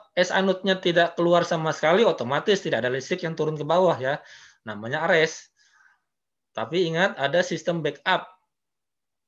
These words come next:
Ya, akan ada sistem backup di mana S anodnya misalkan, eh, dia keluar,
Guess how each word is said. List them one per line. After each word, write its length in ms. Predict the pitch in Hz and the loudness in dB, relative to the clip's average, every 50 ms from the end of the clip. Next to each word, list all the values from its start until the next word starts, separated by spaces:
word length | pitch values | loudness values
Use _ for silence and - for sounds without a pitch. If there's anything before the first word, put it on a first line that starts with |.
| _ | _
Ya, 240 | - 120 127 143 147 127 123 | -8 -6 -6 -6 -6 -10 -10
akan 320 | 123 - 156 160 160 151 | -8 -6 -6 -6 -6 -8
ada 400 | 135 135 131 139 135 135 131 123 | -10 -8 -4 -4 -4 -2 -4 -6
sistem 320 | - - - - 135 127 123 | -8 -12 -12 -12 -8 -6 -6
backup 320 | 117 - - 165 180 - | -8 -4 -4 -4 -4 -4
di 100 | 143 143 | -6 -8
mana 300 | 139 139 139 139 135 143 | -6 -4 -4 -6 -6 -6
S 240 | 143 147 147 - 127 | -6 -8 -8 -8 -8
anodnya 480 | 139 139 139 135 131 - - 131 127 | -8 -8 -8 -10 -10 -10 -10 -10 -8
misalkan, 800 | 127 127 127 - - 131 120 - - 123 120 120 117 113 120 - - - - _ _ _ _ _ _ _ _ _ - | -8 -8 -8 -8 -8 -8 -8 -6 -6 -6 -4 -4 -6 -10 -14 -16 -20 -20 -20 _ _ _ _ _ _ _ _ _ -12
eh, 400 | 117 120 120 120 120 120 120 120 | -10 -8 -6 -4 -4 -4 -4 -2
dia 160 | 131 190 214 | 0 -2 0
keluar, 640 | 208 185 165 147 127 117 123 156 185 - - - _ | 0 0 0 0 2 2 2 2 0 -2 -8 -16 _